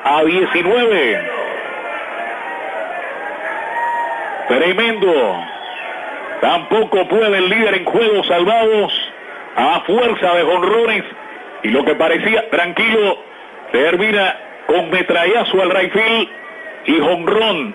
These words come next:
al ángulo entre right center. Vendrá otro lanzador. Once a seis ganan los Cocodrilos. Final del quinto inning,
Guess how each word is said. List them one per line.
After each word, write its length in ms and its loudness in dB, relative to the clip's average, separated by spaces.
al 240 2
ángulo 420 2
entre 360 0
right 320 2
center. 480 0
Vendrá 340 2
otro 600 2
lanzador. 720 2
Once 400 2
a 160 0
seis 320 2
ganan 340 0
los 140 2
Cocodrilos. 680 2
Final 340 2
del 140 2
quinto 240 2
inning, 360 0